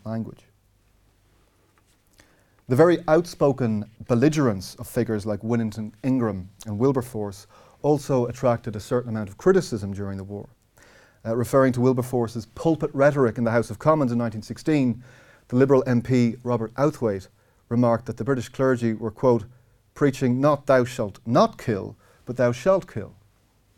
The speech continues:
So this wasn't something that went unnoticed during the war itself. But it's striking that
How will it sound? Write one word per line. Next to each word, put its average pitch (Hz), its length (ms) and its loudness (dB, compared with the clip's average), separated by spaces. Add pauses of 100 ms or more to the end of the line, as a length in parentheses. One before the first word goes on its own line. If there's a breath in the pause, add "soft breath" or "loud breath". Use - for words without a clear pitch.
(520)
So 151 140 -2
this 180 160 0
wasn't 190 220 4
something 135 180 4
that 120 80 4
went 123 260 2
unnoticed 123 560 4
during 107 220 -6
the 107 60 -6
war 104 260 -8
itself. 127 560 -4 (500 loud breath)
But 139 160 0
it's - 100 -8
striking 160 520 2
that 117 240 2